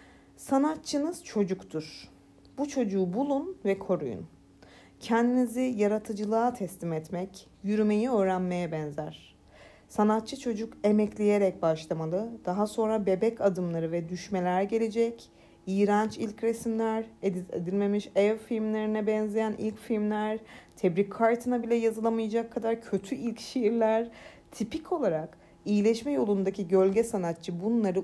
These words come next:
umut kırmak için kullanacaktır. İlk sanatsal çabalarınızı yargılamak sanatçıyı harcamaktır. Bu çeşitli yollarla olur. İlk çalışmalar diğer sanatçıların başyapıtları ile karşılaştırılır.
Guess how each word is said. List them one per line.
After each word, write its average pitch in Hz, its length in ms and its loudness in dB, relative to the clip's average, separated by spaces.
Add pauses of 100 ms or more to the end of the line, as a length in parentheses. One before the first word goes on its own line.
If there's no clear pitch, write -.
umut 208 400 0
kırmak 190 420 -2
için 147 260 -8
kullanacaktır. - 1120 -10 (1500)
İlk 285 200 0
sanatsal 226 600 2
çabalarınızı 202 720 2
yargılamak 196 720 4
sanatçıyı 208 720 -2
harcamaktır. 180 1400 -2 (720)
Bu 285 100 -2
çeşitli 226 500 -4
yollarla 196 500 6
olur. 170 280 0
İlk 240 200 -6
çalışmalar 220 640 0
diğer 220 280 4
sanatçıların 214 720 -2
başyapıtları 208 680 -2
ile 185 240 0
karşılaştırılır. 190 880 0